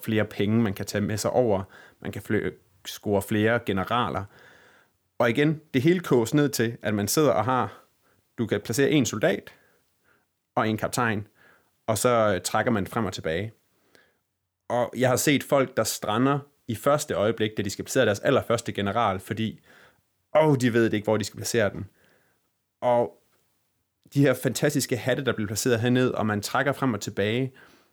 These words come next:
og så samtidig så er brættet er sådan modulært,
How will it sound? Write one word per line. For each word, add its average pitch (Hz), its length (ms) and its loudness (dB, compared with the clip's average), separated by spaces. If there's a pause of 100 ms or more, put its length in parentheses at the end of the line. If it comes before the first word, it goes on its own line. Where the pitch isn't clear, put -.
(240)
og 113 60 -8
så 127 100 -4
samtidig 139 400 2
så 135 120 4
er 127 40 4 (120)
brættet 117 440 0 (600)
er 87 280 -4
sådan 113 360 2
modulært, 120 640 -2